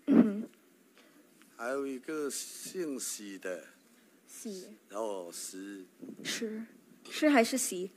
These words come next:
Speaker 2: 许。
Speaker 1: 许。
Speaker 2: 许。
Speaker 1: 嗯哼。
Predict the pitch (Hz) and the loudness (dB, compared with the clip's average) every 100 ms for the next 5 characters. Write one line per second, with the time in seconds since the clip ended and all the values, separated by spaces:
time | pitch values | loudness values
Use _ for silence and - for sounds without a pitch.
0 | - - - - 123 156 170 - - 202 | -12 -8 -6 -6 -6 -4 -6 0 0 2
1 | 196 208 113 - - - - - - - | 0 -2 -4 -8 -12 -20 -20 -20 -20 -20
2 | - - - - - - - - - - | -20 -20 -20 -20 -20 -20 -20 -20 -20 -20
3 | - - - - - 220 202 196 196 226 | -20 -20 -20 -20 -8 -4 -4 -2 0 0